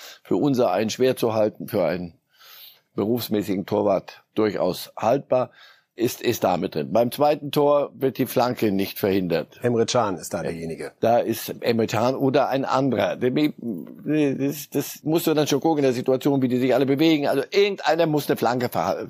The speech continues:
Speaker 1: verhindern von außen oder einen Schuss aus der, der Ecke. Passiv. Dann ist für mich auch Trainer Terzic mit in der Verlosung. Denn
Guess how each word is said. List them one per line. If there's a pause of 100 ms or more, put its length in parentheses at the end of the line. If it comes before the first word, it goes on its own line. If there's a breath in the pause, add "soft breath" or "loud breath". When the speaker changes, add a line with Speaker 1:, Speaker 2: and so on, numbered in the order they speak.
(100)
Speaker 1:
verhindern
von
außen
oder
einen
Schuss
aus
der, (540 loud breath)
der
Ecke. (800 loud breath)
Passiv. (120)
Dann
ist
für
mich
auch
Trainer
Terzic
mit
in
der
Verlosung.
Denn